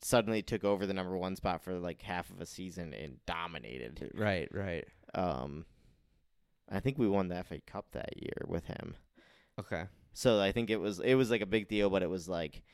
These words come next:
Speaker 1: they weren't willing to take the risk on that being, like, not being a fluke.
Speaker 2: Yeah.
Speaker 1: Um, and stuck with Leno at the time.
Speaker 2: Hmm.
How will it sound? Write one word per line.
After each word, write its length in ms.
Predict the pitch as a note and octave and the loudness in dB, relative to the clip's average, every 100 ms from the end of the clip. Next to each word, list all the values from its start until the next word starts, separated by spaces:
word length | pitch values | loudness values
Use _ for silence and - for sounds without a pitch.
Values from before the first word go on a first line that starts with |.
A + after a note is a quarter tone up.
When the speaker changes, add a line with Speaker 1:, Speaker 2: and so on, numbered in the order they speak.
| - _ - | -20 _ 6
Speaker 1:
they 160 | B2 | 8
weren't 300 | B2 B2 G#2+ | 10 8 8
willing 280 | G#2+ A2 G#2+ | 6 6 6
to 60 | F#2 | 2
take 200 | A2+ F#2 | 0 2
the 80 | F#2 | 2
risk 300 | F#2+ G2 - | 2 0 0
on 180 | F#2 F2+ | -2 0
that 280 | F2+ - | -2 -2
being, 540 | F2+ F#2 F#2 F2 F2+ E2 - _ _ _ - | -4 -2 -2 -2 -6 -8 -18 _ _ _ -4
like, 200 | G2 F2 | -4 -2
not 200 | F2+ F2 | -6 -2
being 140 | F#2+ | -2
a 40 | F2+ | -2
fluke. 460 | - F#2+ G2+ - - _ _ - | -4 -6 -6 -10 -20 _ _ -2
Speaker 2:
Yeah. 220 | G2+ F#2 - _ _ _ - | -2 -2 -8 _ _ _ -6
Speaker 1:
Um, 420 | F#2 F2 E2 E2+ _ | -4 -4 -6 -12 _
and 180 | - F#2 | -8 -8
stuck 240 | - F#2 F2 | -4 -4 -4
with 120 | D#2+ | -8
Leno 320 | F2+ F2+ E2+ | -6 -4 -4
at 60 | E2 | -6
the 60 | |
time. 420 | - F2+ E2+ D#2+ - - - _ _ _ _ _ _ _ - | -8 -8 -8 -10 -14 -20 -20 _ _ _ _ _ _ _ -6
Speaker 2:
Hmm. 140 | A#2 | -6